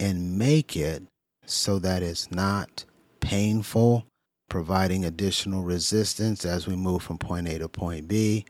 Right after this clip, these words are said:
or from current self to higher self, and then having the wherewithal to settle into an ideal where we're out the way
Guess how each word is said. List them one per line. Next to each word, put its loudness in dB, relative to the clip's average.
or -2
from -6
current -2
self 0
to -8
higher 4
self, 2
and 0
then 2
having 2
the 4
wherewithal 2
to 0
settle 4
into 0
an -2
ideal 0
where 0
we're 6
out 4
the 0
way 0